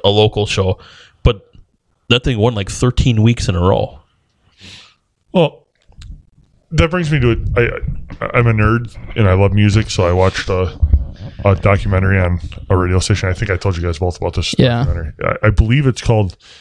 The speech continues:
Speaker 2: New Wave. I think it was called New Wave,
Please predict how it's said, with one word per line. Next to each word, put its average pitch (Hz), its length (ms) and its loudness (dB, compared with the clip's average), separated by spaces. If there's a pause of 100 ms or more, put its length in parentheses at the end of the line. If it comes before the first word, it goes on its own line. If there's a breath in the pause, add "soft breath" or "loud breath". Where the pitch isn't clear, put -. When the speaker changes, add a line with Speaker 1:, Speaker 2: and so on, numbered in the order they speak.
(480 loud breath)
Speaker 2:
New 113 320 6
Wave. 107 640 0 (1040 loud breath)
I - 40 -2
think 110 60 4
it - 20 6
was 101 120 2
called 95 180 0
New 90 220 4
Wave, 85 400 0